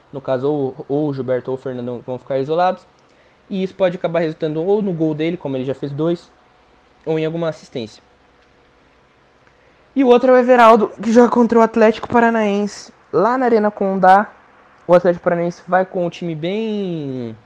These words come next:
modificado, muitas reservas, alguns meninos. E o Everaldo já fez gol no campeonato.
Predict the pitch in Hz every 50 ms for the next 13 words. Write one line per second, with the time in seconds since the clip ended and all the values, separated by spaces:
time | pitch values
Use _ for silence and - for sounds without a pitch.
0 | _ _ _ _ _ _ _ _ _ _ _ _ _ _ - 156 190 226 208 185
1 | - - - - - 165 156 160 165 - _ _ _ _ _ _ _ _ _ _
2 | _ - 151 196 214 - 160 151 139 135 147 156 160 156 151 147 - - _ _
3 | _ _ - 127 143 160 185 175 170 156 147 147 156 165 160 156 - - - -
4 | _ _ _ _ _ _ _ _ _ _ _ _ _ _ _ _ _ _ _ _
5 | _ _ _ _ _ _ - 185 202 196 196 180 180 175 170 170 170 160 160 185
6 | 190 190 - 175 165 156 151 160 160 160 156 147 - 160 147 151 139 143 143 147
7 | 151 - - 156